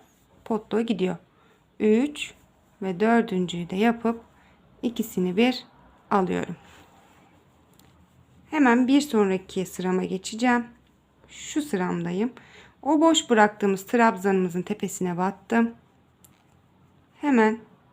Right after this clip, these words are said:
şurada biraz açık göstereyim ki siz daha iyi anlayın. Şu boşluğuma battım. Bir üstteki boşluğuma battım. Aldım. Bir üstteki boşluğuma tekrar batıyorum. Alıyorum.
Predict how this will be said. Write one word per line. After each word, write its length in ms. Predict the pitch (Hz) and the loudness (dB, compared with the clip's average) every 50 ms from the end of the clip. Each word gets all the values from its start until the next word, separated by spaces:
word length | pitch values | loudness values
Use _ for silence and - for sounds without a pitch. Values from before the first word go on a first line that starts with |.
| _ _ _ _ _ _ _ _ _ _ _ _ _ _ _ _ _ _ _ _ _ _ | _ _ _ _ _ _ _ _ _ _ _ _ _ _ _ _ _ _ _ _ _ _
şurada 460 | - - - - - - - - - | -20 -20 -18 -18 -16 -14 -12 -10 -10
biraz 300 | 202 190 - 185 185 - _ _ _ _ _ _ _ _ _ | -8 -8 -8 -10 -12 -14 _ _ _ _ _ _ _ _ _
açık 320 | - - - - - _ - | -20 -18 -16 -18 -20 _ -10
göstereyim 520 | - 196 185 - - 208 202 214 233 240 | -10 -10 -10 -8 -8 -6 -4 -2 -4 -4
ki 100 | 233 - | -6 -10
siz 220 | - - 202 180 180 | -12 -12 -10 -8 -6
daha 180 | 190 185 190 | -6 -6 -6
iyi 160 | 190 185 180 | -4 -4 -4
anlayın. 460 | 180 175 175 175 170 175 175 180 196 220 - - - - - - - _ _ _ - _ _ _ _ _ _ _ | -4 -4 -4 -6 -6 -6 -8 -10 -10 -12 -14 -20 -20 -20 -20 -20 -20 _ _ _ -20 _ _ _ _ _ _ _
Şu 480 | - - - - - - - 311 262 | -18 -16 -14 -12 -4 0 2 4 6
boşluğuma 640 | 247 254 240 240 - - - 214 208 202 190 180 175 | 6 6 6 4 2 2 2 2 4 4 2 2 0
battım. 600 | 190 202 208 - - - - 247 240 247 240 - _ _ _ _ _ _ - | 0 -2 -2 -6 -8 -4 -2 0 0 0 -2 -6 _ _ _ _ _ _ -2
Bir 120 | 311 294 | 0 0
üstteki 460 | 247 - - - 208 196 196 - 185 | 0 -2 -4 -4 -4 -4 -2 -4 -4
boşluğuma 500 | 180 190 185 - - - 190 185 180 180 | -2 -4 -4 -4 -4 -2 -2 0 0 0
battım. 500 | 185 214 214 214 - _ - 233 233 240 233 - - _ _ _ | 0 0 -2 -2 -6 _ -2 -2 -2 -2 -4 -8 -18 _ _ _
Aldım. 460 | - 208 202 196 180 165 185 185 196 - _ _ _ _ _ _ _ _ _ _ - | 0 0 0 0 -2 -4 -6 -6 -6 -8 _ _ _ _ _ _ _ _ _ _ -2
Bir 220 | 311 330 320 - | 0 0 0 0
üstteki 500 | - 226 - - - 202 190 - 185 170 | -4 -6 -6 -6 -6 -6 -6 -6 -6 -6
boşluğuma 460 | 190 196 185 185 - - 190 185 175 | -4 -4 -4 -6 -4 -2 -2 -2 -2
tekrar 560 | 170 - - 202 202 202 - 240 240 247 240 240 | -4 -4 -6 -6 -4 -2 -2 0 0 0 0 0
batıyorum. 560 | 254 254 254 - 262 262 262 247 262 269 277 - - - - _ _ _ _ _ _ _ _ | -2 -4 -2 -2 0 0 2 2 0 0 -2 -4 -10 -20 -20 _ _ _ _ _ _ _ _
Alıyorum. 640 | - 262 269 262 277 277 277 277 269 277 269 294 294 | -2 0 2 4 4 4 4 4 4 2 2 0 -2